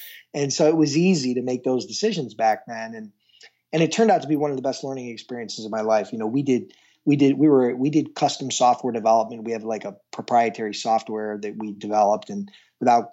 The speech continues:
boring everybody, you know, we got to work with some really, really cool brands. Like, some of our clients were, were, uh, Anheuser-Busch and Metro-Goldwyn-Mayer and Coca-Cola and Marvel Comics and just some record labels like, uh, Def,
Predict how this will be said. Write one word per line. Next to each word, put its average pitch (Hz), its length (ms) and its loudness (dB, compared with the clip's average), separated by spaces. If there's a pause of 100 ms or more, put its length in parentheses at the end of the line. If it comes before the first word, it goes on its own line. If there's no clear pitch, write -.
boring 120 360 -4
everybody, 107 440 -6
you 113 180 -6
know, 113 140 -4
we 120 180 0
got 147 180 4
to 143 40 -2
work 123 240 0
with 117 80 -6
some 110 240 -10
really, 120 440 -2
really 113 460 -2
cool 113 340 -4
brands. 104 480 -6
Like, 104 140 -6
some 139 140 -2
of 123 60 2
our 117 160 4
clients 113 500 -4
were, 98 220 -6 (600)
were, 107 380 -4 (220)
uh, 95 260 2
Anheuser-Busch 123 1000 0
and 101 300 -6 (340)
Metro-Goldwyn-Mayer 120 1200 0
and 92 240 -6 (240)
Coca-Cola 127 920 2
and 104 140 -6
Marvel 117 320 -2
Comics 127 720 -6
and 202 140 -8
just - 340 -4 (300)
some 127 300 -2
record 147 320 2
labels 135 400 4
like, 110 260 -4
uh, 107 460 -2
Def, 131 340 -4